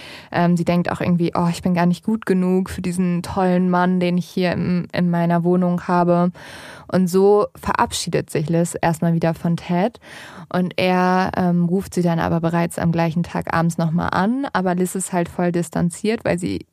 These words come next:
ihr ist es halt mega peinlich, dass sie so betrunken war. Und wenige Tage später, das finde ich auch schon ein bisschen merkwürdig, ruft jemand bei der Universität an, wo Liz arbeitet und erkundigt sich, ob dort jemand mit dem Namen Elizabeth Kendall arbeiten würde.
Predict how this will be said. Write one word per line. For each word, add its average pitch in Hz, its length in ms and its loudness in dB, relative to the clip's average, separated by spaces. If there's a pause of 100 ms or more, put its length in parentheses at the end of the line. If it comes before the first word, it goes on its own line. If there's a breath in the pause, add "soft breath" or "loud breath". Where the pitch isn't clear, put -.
(120)
ihr 185 120 0
ist 175 100 -6
es 180 140 -4
halt 180 120 -2
mega 175 280 2
peinlich, 175 440 0
dass 170 180 -4
sie 170 100 -2
so 160 120 -2
betrunken 202 560 -2
war. 240 280 0 (800 loud breath)
Und 185 200 2
wenige 233 320 0
Tage 190 340 0
später, 190 720 0 (280)
das 214 180 -6
finde 320 160 -2
ich - 100 -4
auch 254 60 -4
schon 269 160 -4
ein - 20 -2
bisschen 254 220 -4
merkwürdig, 247 580 -2 (480 loud breath)
ruft 220 220 -2
jemand 190 220 4
bei 175 100 4
der 170 100 4
Universität 175 600 0
an, 175 240 2
wo 170 60 4
Liz 165 280 0
arbeitet 175 840 2 (360 loud breath)
und 185 140 0
erkundigt 220 560 0
sich, 190 400 0
ob 180 240 -2
dort 175 280 0
jemand 175 300 2
mit 175 160 -2
dem 170 220 2
Namen 165 340 2
Elizabeth 175 580 0
Kendall 165 540 0
arbeiten 151 540 0
würde. 156 560 0